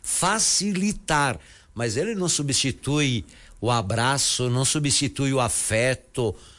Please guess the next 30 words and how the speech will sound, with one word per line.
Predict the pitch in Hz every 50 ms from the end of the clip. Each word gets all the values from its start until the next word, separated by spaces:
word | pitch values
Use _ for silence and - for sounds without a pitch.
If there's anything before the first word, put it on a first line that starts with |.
| - -
não | - 123 143 170 196 196
substitui | - - 165 156 147 135 - - 143 - - - 143 147 151 156 156 151 143
o | 139
olho | 135 135 139 147 151 147 143 131
no | 127 123 117
olho. | 113 113 117 123 135 143 143 143 139 127 127 127 120 113 117 - - - - - -
Ele, | 123 135 143 147 156 156 147 139 117 - - - - -
é, | - 110 131 - -
o, | 151
o, | 147 139 139 143 120 127 143 139 - 143 143 - -
o, | 156
os | 120 98
meios | 123 156 165 180 175 147
de | 175
comunicação, | 131 - 147 151 147 139 - 135 131 - - - 127 147 180
vamos | 190 165 147 135 123
dizer | 113 120 131 127
assim, | 127 110 - - 151 160
as | 143 117 104
redes | 127 156 147 -
sociais, | - 143 123 - - 120 117 127 147 - - - - - - - - - - -
não | - 135 147 170 220 247 247 220
substitui | - - - 180 156 151 143 - 147 131 - - - 190 214 220 220 214 -
o | - - 143
calor | - - - 147 143 139 143 139 139 160 185 208 214 214 208 175
do | 151 160 151
corpo | - - _ - 156 180 180 160 151 - - 151
humano, | 160 143 127 113 104 104 98 95 87 82 82 82 - - - - - - _ _ _ _ _ _ _ _ _ _ _ _ _
o | - 123
estar | 117 - - - 127 127 - -